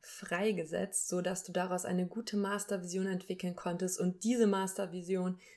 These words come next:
nochmal vergrößert hast. Und wenn dir die heutige Folge gefallen hat, dann freue ich mich sehr über eine fünf-Sterne-Bewertung bei iTunes und über eine Weiterempfehlung des Podcasts. Und ich bin total gespannt,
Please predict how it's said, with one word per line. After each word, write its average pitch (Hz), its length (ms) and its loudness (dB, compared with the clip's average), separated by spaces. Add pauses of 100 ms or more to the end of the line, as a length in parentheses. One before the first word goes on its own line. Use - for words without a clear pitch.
(160)
nochmal 190 720 4 (200)
vergrößert - 880 -2
hast. - 400 -8 (260)
Und 185 400 0
wenn 185 240 8
dir 277 120 4
die 233 120 6
heutige 208 380 2
Folge 220 580 4
gefallen 180 640 -2
hat, 196 360 -2
dann 190 180 2
freue 202 240 0
ich 196 120 -4
mich 190 200 -2
sehr 226 280 2
über 185 120 -2
eine 180 180 -2
fünf-Sterne-Bewertung 180 1080 0
bei 196 240 0
iTunes 190 520 -2 (200)
und 262 200 2
über 190 220 -2
eine 170 260 -4
Weiterempfehlung 180 800 -2
des - 160 -8
Podcasts. - 840 -10 (360)
Und 202 240 2
ich 196 200 2
bin 190 320 2 (520)
total 226 480 4
gespannt, 202 760 4